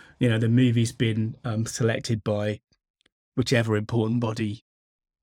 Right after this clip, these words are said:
in the U S selects things that have cultural significance. It's selected to be preserved.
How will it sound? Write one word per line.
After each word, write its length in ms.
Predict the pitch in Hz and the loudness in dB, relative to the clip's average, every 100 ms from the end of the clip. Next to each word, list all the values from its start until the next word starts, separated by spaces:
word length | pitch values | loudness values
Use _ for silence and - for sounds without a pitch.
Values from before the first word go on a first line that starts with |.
| _ | _
in 140 | 123 110 | -6 -2
the 80 | 110 | 0
U 200 | 113 110 | 0 -2
S 200 | 113 - | -4 -4
selects 480 | 113 117 120 - | -2 0 -2 -4
things 260 | 113 107 - | -4 -4 -4
that 120 | - | -6
have 280 | - 113 - | -4 -4 -4
cultural 460 | - 127 143 117 113 | -2 -2 -2 -4 -4
significance. 680 | 113 110 107 117 107 117 | -2 -2 -2 -6 -8 -10
It's 140 | - - | -12 -6
selected 400 | 143 123 120 120 | -4 -4 -4 -8
to 80 | 120 | -4
be 220 | 117 110 | -4 -4
preserved. 680 | 117 113 117 104 98 - | -6 -4 -4 -4 -6 -14